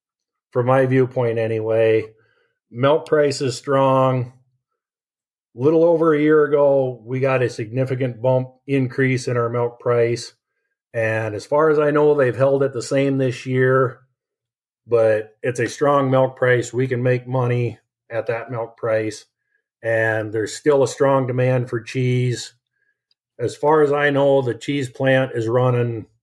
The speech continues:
basically twenty-four seven all week long.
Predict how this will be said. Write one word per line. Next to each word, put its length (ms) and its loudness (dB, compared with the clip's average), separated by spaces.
basically 520 2
twenty-four 640 0
seven 600 0
all 240 0
week 240 -2
long. 500 -2